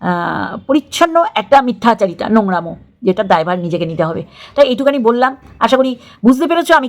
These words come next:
কী বলার চেষ্টা করলাম। মাস্কা সত্যি করেই লাগাতে পারি না, এটাই হয়তো আমার দোষ। চুনা, দারুণ মাস্কা লাগাতে পারে, ভালো, ভালো, ভালো। চুনা, ভালো বলেছে বলে তো? হ্যাঁ, লাগাও, লাগাও, লাগিয়ে এগিয়ে যাও।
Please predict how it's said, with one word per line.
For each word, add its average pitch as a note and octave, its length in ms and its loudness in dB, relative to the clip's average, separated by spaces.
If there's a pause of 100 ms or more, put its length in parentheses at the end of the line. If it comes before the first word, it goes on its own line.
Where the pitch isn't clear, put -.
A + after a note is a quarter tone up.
কী D#4+ 300 0
বলার A3 280 2
চেষ্টা G#3+ 260 -4
করলাম। G3+ 320 -4 (460)
মাস্কা D4 440 2
সত্যি C4+ 280 -8
করেই D4 220 0
লাগাতে F#3+ 360 0
পারি F#3 200 0
না, - 160 -8 (720)
এটাই C#4+ 260 0
হয়তো A#3+ 240 0
আমার A#3+ 220 -2
দোষ। G#3 300 -2 (760)
চুনা, E3+ 480 -4
দারুণ G3 300 0
মাস্কা C4 280 2
লাগাতে A3+ 240 0
পারে, F#3 260 -2 (280)
ভালো, B3 240 2
ভালো, B3 200 0
ভালো। A#3 300 0 (260)
চুনা, C4 340 2 (220)
ভালো G3+ 200 2
বলেছে C4 260 2
বলে E4+ 180 0
তো? F4 220 4 (300)
হ্যাঁ, - 320 -4
লাগাও, G3+ 260 2 (480)
লাগাও, G#3+ 420 0 (300)
লাগিয়ে E3+ 280 -2
এগিয়ে E3+ 240 -4
যাও। D#3+ 180 -2